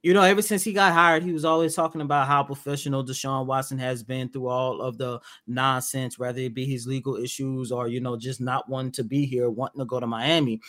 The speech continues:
And, but he always talked highly of Deshaun, and, and, uh, we all kind of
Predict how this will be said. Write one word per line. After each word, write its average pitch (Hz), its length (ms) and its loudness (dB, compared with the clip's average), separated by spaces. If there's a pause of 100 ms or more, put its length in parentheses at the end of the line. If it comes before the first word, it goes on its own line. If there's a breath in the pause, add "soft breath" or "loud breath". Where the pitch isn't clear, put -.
(280 loud breath)
And, 135 400 2
but 139 140 0
he 165 140 6
always 180 380 8
talked 170 240 4
highly 160 320 2
of 127 100 -2
Deshaun, 117 520 -6
and, 104 140 -12
and, 110 240 -12
uh, 110 160 -10
we 143 180 0
all 196 180 6
kind 196 240 2
of 156 180 0